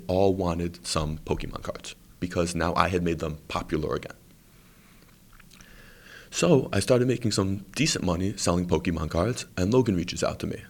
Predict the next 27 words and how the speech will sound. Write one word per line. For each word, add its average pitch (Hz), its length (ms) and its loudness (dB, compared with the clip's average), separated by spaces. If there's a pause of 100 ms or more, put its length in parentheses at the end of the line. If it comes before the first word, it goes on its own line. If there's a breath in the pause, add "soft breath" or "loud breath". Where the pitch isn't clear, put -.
(360)
He 98 60 -6
sends 104 340 2
me, 92 140 4 (320)
it 101 80 0
almost 104 320 2
looked - 180 0
like 87 160 0
a 82 340 0 (220)
drunk 87 360 2
Instagram 85 440 -2
message 76 460 -2
because 78 480 0
I 92 80 -2
kept - 260 2
posting 87 400 -2
on 80 100 -4
my 78 200 -2
wall 87 480 4
or 85 100 0
on 80 80 2
my 82 100 0
story 92 360 0
different 90 360 -4
pictures 90 300 -4
of 85 60 -6
the 82 80 -8
cards. 113 320 2